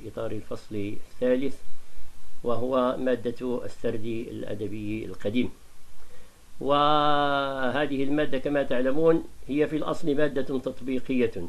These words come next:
فيها قسم شق نظري وشق آخر تطبيقي، ونحن نعتمد على التطبيقات هنا أكثر مما نعتمد على الجانب التنظيري.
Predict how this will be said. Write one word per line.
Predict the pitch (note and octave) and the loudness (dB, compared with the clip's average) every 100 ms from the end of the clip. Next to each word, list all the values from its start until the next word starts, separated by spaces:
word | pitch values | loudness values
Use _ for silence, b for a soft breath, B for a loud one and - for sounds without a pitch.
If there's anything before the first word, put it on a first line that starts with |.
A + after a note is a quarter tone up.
| - | -2
فيها | C#3+ B2+ C3 | -2 0 0
قسم | - D3+ D3+ C3+ A#2+ | -2 -4 -2 -2 -2
شق | - C3 - | -6 -10 -8
نظري | B2 A#2 A2+ A#2 C#3+ C#3+ - | -4 -4 -2 -2 -2 -4 -6
وشق | - A#2+ - A#2+ A#2 | -8 -10 -8 -8 -4
آخر | A#2+ A#2+ B2+ | -4 -4 -6
تطبيقي، | - G#2+ - G#2+ - - - B B B B B | -6 -8 -8 -8 -10 -12 -8 B B B B B
ونحن | - C3 - D3 D3 C#3+ C#3+ - | -4 -2 -2 0 0 0 -2 -4
نعتمد | C3 A2+ C#3 C#3+ C3+ | -4 -2 -2 -2 -2
على | A#2 C3 | -2 -4
التطبيقات | - B2+ - B2 - C#3+ C#3 | -6 -8 -4 -4 -2 -4 -4
هنا | B2+ C3 B2 - | -4 0 0 0
أكثر | G3 - F3+ | -4 -2 0
مما | D3+ D3 C#3 | 0 0 -2
نعتمد | C3+ A#2 - C3 B2 | -2 -4 -2 -4 -2
على | A2 A#2+ | -4 -6
الجانب | A2 A#2 A#2+ A#2 | -4 -4 -4 -8
التنظيري. | - G#2 G2+ G#2+ G2 | -6 -2 -2 0 0